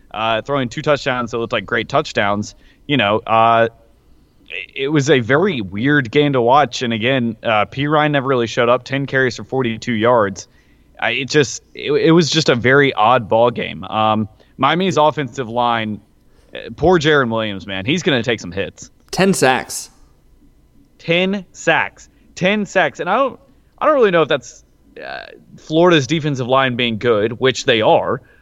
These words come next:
Speaker 1: or Miami's offensive line being that bad. But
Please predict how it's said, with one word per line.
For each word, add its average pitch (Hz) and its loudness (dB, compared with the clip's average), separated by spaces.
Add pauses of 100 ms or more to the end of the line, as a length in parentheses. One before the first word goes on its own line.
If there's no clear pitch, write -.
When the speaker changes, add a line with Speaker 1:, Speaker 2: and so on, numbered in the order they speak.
(140)
Speaker 1:
or 135 4
Miami's 131 0
offensive 120 -4
line 113 0
being 98 -6
that 113 -4
bad. 131 -2 (380)
But 123 0